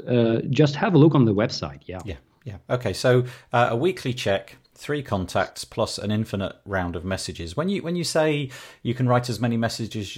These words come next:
Speaker 2: as you like, does that mean there's some kind of drip capability there? In other words, or does it all go out? Y-, y-, you can write a load of messages, but they all go out at one time.
Speaker 1: Yeah. If you, if you would step up to the first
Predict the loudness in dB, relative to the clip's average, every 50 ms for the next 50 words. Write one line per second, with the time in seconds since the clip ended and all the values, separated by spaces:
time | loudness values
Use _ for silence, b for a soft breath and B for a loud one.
0 | -10 -8 -8 -6 -6 -6 -4 0 0 0 0 -2 -4 -6 -4 -2 -2 -4 -2 0
1 | 2 2 2 2 0 0 0 -2 -2 -2 -4 -6 -6 -4 -6 -6 -6 -6 -6 -2
2 | 0 0 0 -2 -6 -18 -20 -12 -6 -6 -6 -6 -6 -6 -6 -6 -6 -6 -8 -10
3 | -10 -8 -8 -8 -8 -8 -10 -8 -8 -8 -6 -6 -6 -6 -4 -4 -4 -6 -8 -8
4 | -6 -4 -2 -2 -2 -2 -4 -2 -2 -2 -2 0 0 2 2 2 2 2 0 -4
5 | -8 -14 -14 -12 -10 -12 -12 -12 -14 -14 -12 -8 -6 -4 -2 0 0 0 -2 -4
6 | -6 -6 -4 -6 -6 -8 -8 -8 -8 -8 -8 -8 -8 -8 -10 -6 -4 -4 -2 -2
7 | -2 -2 -2 -2 0 -2 -2 -4 -8 -10 -8 -8 -6 -6 -6 -4 -4 -4 -4 -6
8 | -8 -10 -12 _ _ B B B B B B B B B B B 4 4 4 2
9 | 0 0 2 2 2 2 2 2 4 4 4 2 2 0 0 0 0 2 2 2
10 | 2 4 6 6 6 6 4 -2 -10 -10 -10 -6 0 0 0 0 0 -2 -2 -2
11 | -2 0 0 2 2 2 2 2 2 2 2